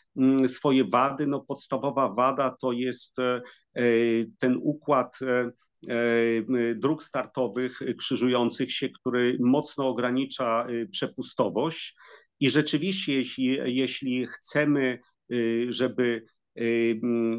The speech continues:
bardzo mocno zwiększyć ruch, e, e, lotniczy, y, obsługujący Warszawę, to Okęcie nie jest w stanie, e, m, tego obsłużyć. Tu oczywiście możemy dyskutować, e, e,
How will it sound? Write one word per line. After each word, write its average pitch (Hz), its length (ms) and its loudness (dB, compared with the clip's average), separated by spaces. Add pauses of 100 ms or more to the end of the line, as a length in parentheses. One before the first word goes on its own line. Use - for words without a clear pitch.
bardzo 135 560 0
mocno 123 380 0
zwiększyć 107 760 -4
ruch, 120 520 0
e, 113 300 2 (280)
e, 113 280 -2
lotniczy, 123 840 0 (360)
y, 131 120 -8
obsługujący 139 800 -6
Warszawę, 135 640 -4 (140)
to 165 340 0
Okęcie 165 920 0
nie 151 260 4
jest 143 200 -4
w - 100 -8
stanie, 135 460 -2
e, - 540 -8
m, 120 1000 0
tego 123 240 0
obsłużyć. 127 680 -2 (240)
Tu 190 60 0
oczywiście 180 480 0
możemy 170 360 4
dyskutować, 165 880 -2
e, 143 80 -4
e, 131 200 0